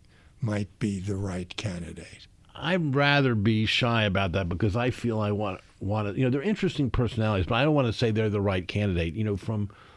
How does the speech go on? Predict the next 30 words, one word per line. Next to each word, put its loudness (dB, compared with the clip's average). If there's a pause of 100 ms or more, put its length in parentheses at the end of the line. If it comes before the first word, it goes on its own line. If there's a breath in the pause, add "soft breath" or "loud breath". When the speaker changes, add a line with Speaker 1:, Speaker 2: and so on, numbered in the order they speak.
(120 loud breath)
Speaker 2:
someone 0
like, -4
uh, -4 (240)
a -12
lot -4
of -4
people, -4
like, -4
I've -16
been -2
spending -2
a -2
lot 0
of 0
time -4
in -4
L -4
A -4
working -6
on -8
television, -4 (260 loud breath)
a -4
lot 2
of -2
people 0 (360)
think -2
very 2
highly 2
of, -4
of, -8